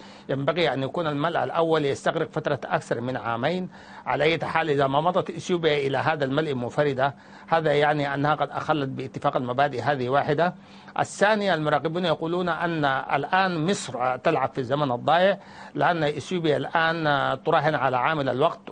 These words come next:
ونحن الآن في يونيو، وإذا لم يتم التوصل لاتفاق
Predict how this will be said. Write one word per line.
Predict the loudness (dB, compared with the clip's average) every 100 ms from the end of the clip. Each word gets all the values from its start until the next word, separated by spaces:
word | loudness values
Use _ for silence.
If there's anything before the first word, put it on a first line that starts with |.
| -4
ونحن | -2 -2 -2
الآن | 0 0 0
في | -2
يونيو، | 0 0 0 -2 -4 -8 -20 -14 -4
وإذا | -2 0 2
لم | 2
يتم | 0 0
التوصل | -2 0 0 0
لاتفاق | -2 -6 -6 0 2 2 0